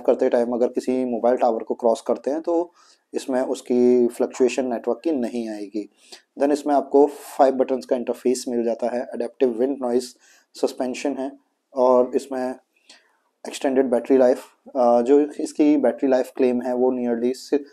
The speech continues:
सिक्सटीन आवर्स की बैटरी लाइफ क्लेम आपको मिल जाता है। बाकी ये सारे फीचर्स आप यहाँ वीडियो को पॉज करके आप थोड़ा सा डिटेल में पढ़ सकते हैं। अगर मैं इनको सबको पढ़ के आपको सुनाऊंगा तो वीडियो काफ़ी लेंथी हो जाएगा। बाकी एक लास्ट चीज़, यहाँ आपको providing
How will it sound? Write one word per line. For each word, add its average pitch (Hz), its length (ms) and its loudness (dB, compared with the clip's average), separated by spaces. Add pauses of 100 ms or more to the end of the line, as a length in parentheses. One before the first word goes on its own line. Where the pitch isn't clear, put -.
(200)
सिक्सटीन 139 340 -2
आवर्स 113 200 -2
की 123 100 0
बैटरी 113 320 -4
लाइफ 113 240 -6 (220)
क्लेम 117 300 -2 (240)
आपको 117 220 -6
मिल 117 140 -4
जाता 113 220 -4
है। 160 100 -4 (320)
बाकी 143 220 2
ये 151 80 6
सारे 139 280 2
फीचर्स 131 440 0
आप 123 160 -2
यहाँ 123 160 -2 (160)
वीडियो 117 220 0
को 135 120 0
पॉज 120 280 2
करके 160 320 0 (400)
आप 123 200 0
थोड़ा 127 120 6
सा 120 140 0
डिटेल 120 280 0
में 131 120 -2
पढ़ 131 160 0
सकते 135 220 -2
हैं। 123 80 2
अगर 123 120 0
मैं 123 120 -4
इनको 120 220 -2
सबको 127 280 -2
पढ़ 120 160 0
के 135 220 2
आपको 123 240 -2
सुनाऊंगा 143 460 -4 (120)
तो 139 80 -2
वीडियो 117 280 0
काफ़ी 147 340 0 (500)
लेंथी 123 320 4
हो 113 100 4
जाएगा। 104 420 -8 (340)
बाकी 123 320 2 (280)
एक 139 180 -2
लास्ट 123 340 2
चीज़, 143 280 0 (540)
यहाँ 127 180 0
आपको 123 380 -2
providing 117 380 2